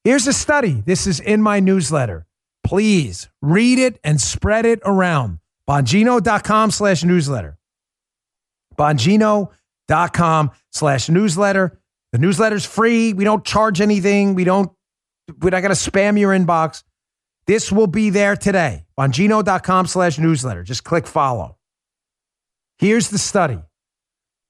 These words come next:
Community transmission and viral load kinetics of sars cov two Delta variant in vaccinated and unvaccinated individuals, individuals in the U K. A prospective longitudinal cohort study.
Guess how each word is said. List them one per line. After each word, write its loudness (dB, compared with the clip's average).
Community 2
transmission 0
and 0
viral 0
load 0
kinetics -2
of -12
sars 0
cov -2
two -2
Delta -2
variant -4
in -4
vaccinated -2
and -2
unvaccinated -2
individuals, -2
individuals -2
in 0
the 0
U -2
K. -4
A -4
prospective -2
longitudinal -2
cohort -2
study. -14